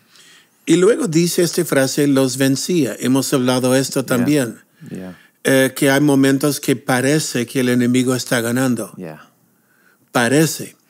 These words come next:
Speaker 1: hasta que se siente el anciano de días,
Speaker 2: Mm.
Speaker 1: Jesús. Leemos el verso veinticinco.
Speaker 2: Ya, verso veinticinco, ah, dice así, "Desafiará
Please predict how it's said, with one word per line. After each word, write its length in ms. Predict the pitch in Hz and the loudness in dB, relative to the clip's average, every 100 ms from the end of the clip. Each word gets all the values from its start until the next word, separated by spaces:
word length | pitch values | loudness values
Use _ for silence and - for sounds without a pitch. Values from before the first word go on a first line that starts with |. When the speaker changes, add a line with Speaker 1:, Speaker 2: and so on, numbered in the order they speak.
| _ _ | _ _
Speaker 1:
hasta 380 | - 123 - - | -4 -2 -2 -6
que 180 | 123 127 | -2 -2
se 200 | 120 135 | 0 -2
siente 420 | 123 139 117 113 123 | -2 -2 -2 0 0
el 80 | |
anciano 480 | 123 120 - 120 110 | 0 0 0 -2 -2
de 160 | 113 127 | -2 0
días, 500 | 147 151 101 - - - | 2 0 -2 -10 -12 -6
Speaker 2:
Mm. 120 | 107 | -2
Speaker 1:
Jesús. 640 | 123 - 165 135 - - - - - - - | -2 -2 0 -2 -4 -12 -14 -20 -20 -16 0
Leemos 440 | 147 170 226 - | 2 4 2 0
el 160 | 165 135 | 0 2
verso 360 | 143 139 - | 2 0 -2
veinticinco. 840 | 135 131 123 127 - 156 123 - - _ _ - _ _ | 0 0 0 -4 -2 -4 -4 -10 -20 _ _ -20 _ _
Speaker 2:
Ya, 220 | - 104 98 | -6 -4 -2
verso 400 | 107 117 - 127 | -4 -4 -2 0
veinticinco, 840 | 117 104 - - 113 104 98 107 - - 98 - - - _ | 2 0 -2 -2 -2 0 -2 -4 -14 -16 -16 -18 -20 -20 _
ah, 300 | - 104 104 104 - _ _ _ | -4 0 -2 -4 -14 _ _ _
dice 180 | 127 120 | -6 -4
así, 360 | 123 127 117 - 135 - | -2 -4 -4 -12 -20 -18
"Desafiará 960 | 107 113 127 147 127 131 120 131 156 | -4 -2 0 0 0 0 2 2 0